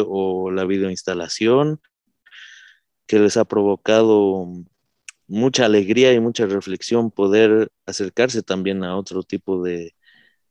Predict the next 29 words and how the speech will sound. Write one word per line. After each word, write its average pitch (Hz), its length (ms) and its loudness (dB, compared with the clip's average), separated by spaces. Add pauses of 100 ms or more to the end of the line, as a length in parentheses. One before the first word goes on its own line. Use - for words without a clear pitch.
(120)
de 95 120 -2
esferas. 98 540 0
De 113 140 2
hecho, 120 180 2
uno, 113 260 2
uno 113 260 -4
de 104 100 2
los 101 140 0
puentes 113 380 0
que - 120 -6
nos 101 140 -4
gusta 113 220 -2
hacer 107 180 0
con 98 180 -6
el 92 260 -4
Festival 98 560 0
de 92 80 -4
Cine 107 220 -6
Radical 98 480 0
es 101 180 -2
con, 92 440 -8 (580)
con 104 120 -2
la 95 80 0
curaduría 107 480 4
de 123 80 6
videoarte 110 480 2
de 101 60 0
un 104 80 -2
amigo. 104 420 0